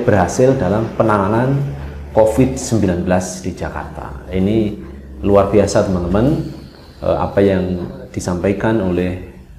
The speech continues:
Menteri Luhut Bin Sarpanjaitan.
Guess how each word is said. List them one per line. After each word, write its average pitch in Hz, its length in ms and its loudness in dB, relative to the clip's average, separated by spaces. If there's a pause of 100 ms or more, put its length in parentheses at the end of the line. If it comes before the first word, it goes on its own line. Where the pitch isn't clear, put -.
(240)
Menteri 92 600 0
Luhut 92 400 0
Bin 92 160 0
Sarpanjaitan. 73 720 -8